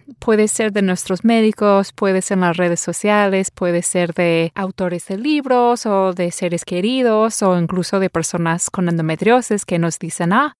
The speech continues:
que la endometriosis tiene cura", o "Tú puedes sanar la endometriosis haciendo eso, tú puedes curar la endometriosis haciendo eso".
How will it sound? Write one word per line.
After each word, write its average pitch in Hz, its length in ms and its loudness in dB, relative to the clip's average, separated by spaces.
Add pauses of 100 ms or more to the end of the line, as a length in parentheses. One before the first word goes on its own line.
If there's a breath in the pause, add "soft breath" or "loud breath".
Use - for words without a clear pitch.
(460)
que 208 100 -8
la 190 100 2
endometriosis 196 680 2
tiene 202 300 2
cura", 208 560 0 (140)
o 175 600 2
"Tú 208 120 -6
puedes 208 440 0
sanar 208 480 0
la 240 80 0
endometriosis 202 680 -2
haciendo 170 380 -4
eso, 269 340 0
tú 220 160 -6
puedes 196 240 -2
curar 175 380 -2
la 196 100 -2
endometriosis 170 720 -6
haciendo 160 560 -6 (600)
eso". 302 520 0